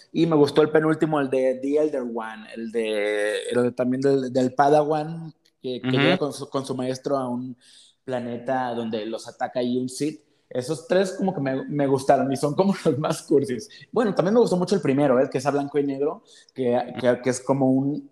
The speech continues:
Speaker 1: un ronin, un, como un
Speaker 2: Sí.
Speaker 1: samurái. Ese me gustó. O sea, sí tienen, la verdad, sí, la verdad es que les quedaron bastante bien.
Speaker 2: Sí, a mí mis favoritos creo que fueron, me gustó,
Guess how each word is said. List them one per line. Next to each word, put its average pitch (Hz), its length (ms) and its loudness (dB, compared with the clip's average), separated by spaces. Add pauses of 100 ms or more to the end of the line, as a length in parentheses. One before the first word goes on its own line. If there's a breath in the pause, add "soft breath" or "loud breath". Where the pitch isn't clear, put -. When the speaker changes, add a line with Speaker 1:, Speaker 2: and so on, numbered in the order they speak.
Speaker 1:
un 139 160 -6
ronin, 139 600 2
un, 123 260 -10 (200)
como 117 240 -6
un 123 40 -8
Speaker 2:
Sí. 143 80 4
Speaker 1:
samurái. 123 560 0 (400 soft breath)
Ese 131 220 -12
me 147 100 -2
gustó. 107 500 -8
O - 60 -20
sea, 117 160 0
sí 131 260 2
tienen, 156 540 2
la 113 80 6
verdad, 117 200 4
sí, 147 120 -10
la 156 80 0
verdad 185 160 0
es - 60 -12
que 320 60 -4
les 277 120 -4
quedaron 185 240 -4
bastante 196 380 -6
bien. 214 400 -8
Speaker 2:
Sí, 143 280 2
a 151 60 4
mí 156 180 2
mis 190 160 -2
favoritos 147 640 -2
creo 151 200 -2
que 151 100 -4
fueron, 139 800 0
me 139 80 2
gustó, 151 640 -2